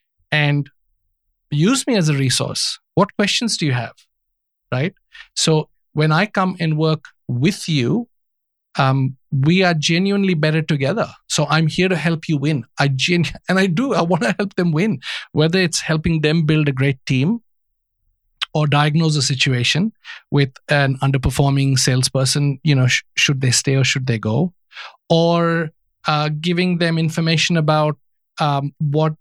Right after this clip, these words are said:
best practices out there or what the state of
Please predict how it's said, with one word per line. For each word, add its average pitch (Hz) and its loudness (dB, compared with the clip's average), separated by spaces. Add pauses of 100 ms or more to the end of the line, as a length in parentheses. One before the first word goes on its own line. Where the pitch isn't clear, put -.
(240)
best 156 -2
practices 147 -2
out 147 0
there 156 0
or 156 0
what 151 0 (120)
the - -4
state 156 0
of 151 -2